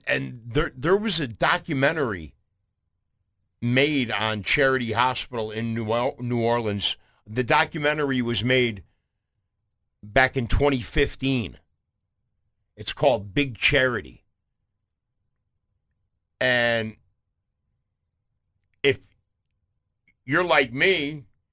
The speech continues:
you live in or around New Orleans, and you enjoy the history of this city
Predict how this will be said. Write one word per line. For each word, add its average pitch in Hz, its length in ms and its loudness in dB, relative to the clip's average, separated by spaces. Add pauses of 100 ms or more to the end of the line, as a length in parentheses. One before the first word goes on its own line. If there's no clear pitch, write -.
(160)
you 127 180 -2
live 135 280 2
in 147 300 2
or 139 280 4
around 139 360 2
New 135 120 0
Orleans, 120 640 -2 (1300)
and 117 180 -2
you 123 460 -2 (1080)
enjoy 135 500 4
the 120 160 0
history 117 680 -4 (2000)
of 123 140 0
this 117 180 0
city 113 420 0